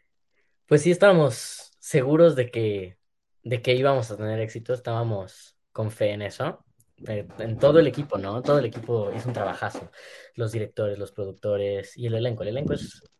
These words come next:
es el, honestamente, el que hace el más trabajo porque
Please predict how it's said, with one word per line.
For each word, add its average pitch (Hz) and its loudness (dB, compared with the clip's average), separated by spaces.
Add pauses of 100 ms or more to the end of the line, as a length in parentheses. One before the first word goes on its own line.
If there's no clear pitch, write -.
(120)
es 120 -14
el, 120 -12 (340)
honestamente, 117 -4
el 104 -12
que 117 -8
hace 113 -10
el 110 -8
más 110 -8
trabajo 110 -10
porque - -20